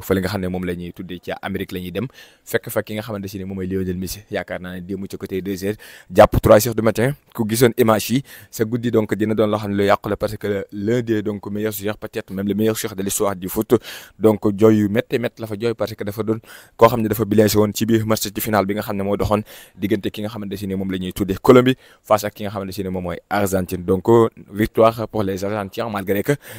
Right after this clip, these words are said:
ki nga xam ne moom la ñuy tuddee Lionel Messi, borom huit ballons d'or yi, Laata match bi di jeex, ci la génn sur bi leen joué. Kon équipe bi nga xam ne moom mooy Argentine remporté na li nga xamante si ni moom la ñuy tuddee Copa America bi. Équipe bi nga xam ne moom mooy Argentine def na comme Espagne.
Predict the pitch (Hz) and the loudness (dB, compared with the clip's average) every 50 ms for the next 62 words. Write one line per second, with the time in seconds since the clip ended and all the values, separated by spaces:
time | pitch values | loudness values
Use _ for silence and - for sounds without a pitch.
0 | 104 - _ - 120 117 123 135 117 107 104 104 104 104 101 98 92 98 92 92 | -18 -12 _ 2 4 4 4 4 2 2 2 2 2 0 0 -2 -4 -4 0 4
1 | 95 101 104 - 117 120 123 127 117 117 117 - - 95 104 101 101 104 107 95 | 4 4 4 8 8 8 8 8 6 4 2 2 2 -2 -2 0 0 -2 -2 2
2 | - 98 90 90 87 92 90 104 135 - - - - - - - - 101 113 - | 2 2 2 4 2 2 2 2 -2 -4 -12 -20 -20 -20 -16 -6 0 2 2 4
3 | 120 107 104 104 - - 92 92 92 85 98 95 92 - 110 98 98 87 95 92 | 4 2 2 0 -4 -4 -6 -8 -6 -6 -6 -8 -4 -4 -2 -2 -2 -2 -2 -4
4 | 90 85 - - 87 92 - _ 85 95 92 92 85 82 87 85 - - _ - | -4 -4 -6 -6 -8 -8 -10 _ -4 -2 -2 -2 -4 -8 -12 -14 -14 -16 _ -4
5 | 101 98 117 - _ - - _ _ _ - - 123 101 90 104 98 104 107 110 | -4 -4 -4 -8 _ -20 -20 _ _ _ -8 -6 -6 -4 -4 -4 -4 -4 -6 -6
6 | 95 98 95 95 95 92 - - 110 113 107 113 110 104 117 120 120 - _ _ | -6 -6 -4 -4 -4 -4 -2 0 0 0 2 0 -2 0 -2 -4 -4 -6 _ _
7 | _ _ - 92 104 113 123 - 135 123 - 127 113 110 113 113 113 123 123 113 | _ _ -2 2 2 2 4 4 0 2 4 4 6 6 6 4 4 2 2 2
8 | 107 101 101 113 101 104 110 113 107 104 104 104 101 92 104 92 95 90 - 123 | 2 0 0 0 0 0 0 0 0 2 2 2 0 -2 -2 -4 -4 2 2 2
9 | - - 107 90 101 98 98 95 - 98 95 104 110 - - - - _ _ 113 | 4 4 0 0 0 -2 -2 -2 -2 -2 0 0 0 -2 -2 -14 -20 _ _ -2
10 | 107 131 123 107 117 113 113 117 120 110 107 104 104 101 - - 123 127 127 135 | 2 2 4 4 4 4 4 2 2 0 0 2 0 0 2 2 0 2 4 2
11 | 127 127 - 139 127 - - - - _ - 101 120 123 131 120 113 - 120 117 | 2 2 0 -4 -4 -4 -12 -20 -20 _ 4 4 4 6 8 4 6 6 4 2
12 | - 113 - - 95 95 | 2 0 0 2 2 0